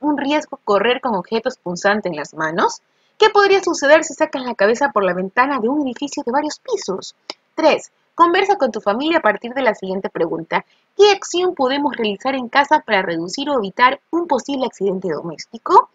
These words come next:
Y cuatro, escribe en tu cuaderno de trabajo por lo menos dos respuestas. Recuerda guardar todas las actividades en tu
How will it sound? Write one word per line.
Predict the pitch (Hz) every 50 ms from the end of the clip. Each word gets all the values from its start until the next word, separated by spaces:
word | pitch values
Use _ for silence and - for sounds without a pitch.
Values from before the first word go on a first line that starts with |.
| _ _ -
Y | 254 226
cuatro, | - - 330 330 320 320 339 349 - -
escribe | 294 277 - - 359 381
en | 381 320
tu | -
cuaderno | - 254 247 240 262 294
de | -
trabajo | - 233 226 226 226 262 262
por | - 240 202
lo | 202
menos | 214 247 262 262 262 220
dos | - 226 226 -
respuestas. | - 208 - - - 127 - - - - -
Recuerda | 254 262 - 330 320 311 269
guardar | 247 220 208 254 285 277 285 -
todas | - 381 359 311 254
las | 208 196
actividades | 196 - - 202 208 240 277 277 277 277 -
en | 208 202 202
tu | - 330 403 440